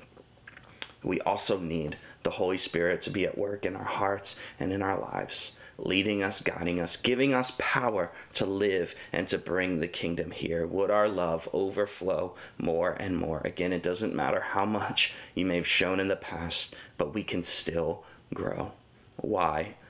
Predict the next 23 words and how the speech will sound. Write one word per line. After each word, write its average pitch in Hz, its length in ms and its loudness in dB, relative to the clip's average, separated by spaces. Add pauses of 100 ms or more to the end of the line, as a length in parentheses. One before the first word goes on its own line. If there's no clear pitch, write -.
(220)
Our 98 260 6
love 90 440 2
is 80 180 -2
how 82 160 2
we 95 160 0
bring 82 420 0
God's 80 300 -2
kingdom 85 480 0
here - 280 -6
to - 220 -4
earth. 82 380 -2 (380)
Our 92 140 4
hospitality 101 1080 0
and 90 160 2
our 78 120 0
care 98 540 2 (180)
for 87 240 0
those 80 480 -2 (220)
who 87 160 -2
need 80 320 -4
it. 80 160 -4 (420)
Our 90 220 2
love 90 500 2